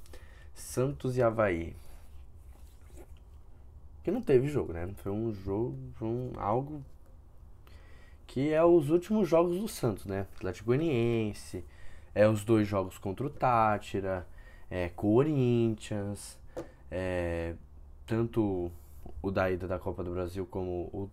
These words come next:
pelo Brasileiro, e a volta também, Atlético Goianiense, vai, e tudo vai se repetindo, gente, tudo vai se repetindo. Um time sem criatividade, sem proposta de jogo, que não sabe o que fazer, desesperado.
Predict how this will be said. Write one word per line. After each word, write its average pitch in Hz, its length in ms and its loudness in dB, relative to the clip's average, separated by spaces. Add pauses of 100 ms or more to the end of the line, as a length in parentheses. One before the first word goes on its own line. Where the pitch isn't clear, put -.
(120)
pelo 95 200 0
Brasileiro, 90 920 -2 (460)
e 110 140 8
a 101 100 8
volta 98 400 2
também, 127 500 0
Atlético 98 380 -6
Goianiense, 123 640 -2
vai, 127 300 -2 (380)
e 392 60 2
tudo 311 280 0
vai 285 140 2
se - 120 -4
repetindo, 214 680 2
gente, 120 320 -2
tudo 220 460 0
vai 139 140 2
se - 180 -6
repetindo. 80 600 -8 (360)
Um 208 140 -2
time 98 260 -4
sem 92 200 -6
criatividade, 113 880 2
sem 151 240 -6
proposta 92 460 -4
de 110 200 -4
jogo, 113 340 0
que 131 100 -8
não 185 120 -2
sabe 101 220 -2
o 92 40 -8
que - 80 -16
fazer, 120 520 2
desesperado. 117 960 2